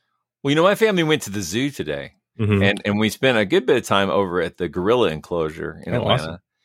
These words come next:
Speaker 1: Oh, it really was. But I was just watching the animals playing and looking at the people and interacting. And, you know,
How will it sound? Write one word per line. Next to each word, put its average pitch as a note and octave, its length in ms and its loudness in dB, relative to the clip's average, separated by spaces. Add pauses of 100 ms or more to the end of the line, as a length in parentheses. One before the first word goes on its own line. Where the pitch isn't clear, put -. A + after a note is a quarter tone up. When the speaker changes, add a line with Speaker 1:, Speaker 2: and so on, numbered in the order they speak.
(180)
Speaker 1:
Oh, G#3+ 200 4
it G#3 60 -4
really C#4+ 180 4
was. G#3+ 560 2 (280)
But G#3 120 4
I F#3 80 4
was G#3 180 0
just B3 260 -4
watching D3 580 2
the C3 120 -2
animals A#2 460 0
playing A2+ 720 2
and F#2 200 -2
looking C3+ 380 2
at B2+ 140 2
the A2 80 -4
people A#2 640 2
and F2+ 100 0
interacting. G#2+ 920 0
And, F2 600 -4 (600)
you A2 100 0
know, F#2+ 300 -4